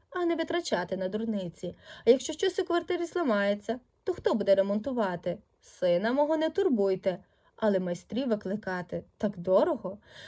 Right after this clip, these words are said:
Марина намагалася ігнорувати ці коментарі, але поступово вони почали її дратувати. А потім вона зрозуміла справжню причину цих частих візитів. Все було просто. Після смерті Соломії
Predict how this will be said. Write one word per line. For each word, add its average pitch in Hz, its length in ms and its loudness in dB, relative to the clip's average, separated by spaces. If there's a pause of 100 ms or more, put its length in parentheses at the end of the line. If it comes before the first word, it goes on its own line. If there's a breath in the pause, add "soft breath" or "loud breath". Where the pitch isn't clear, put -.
(140 loud breath)
Марина 480 300 8
намагалася 320 580 0
ігнорувати 240 760 2
ці 226 140 -6
коментарі, 214 720 -2 (160)
але 220 240 0
поступово 208 920 -2 (120)
вони 202 180 -2
почали 190 360 -4
її 185 120 -2
дратувати. 185 800 -6 (320 loud breath)
А - 100 -2
потім 330 260 0
вона 285 200 4
зрозуміла 269 720 -2
справжню 254 640 -2
причину 208 640 -4 (220)
цих 349 240 -6
частих 202 500 -6
візитів. 185 640 -6 (160)
Все - 180 0
було 320 220 0
просто. - 500 -6 (320 loud breath)
Після 339 260 2
смерті 294 400 0
Соломії 247 720 0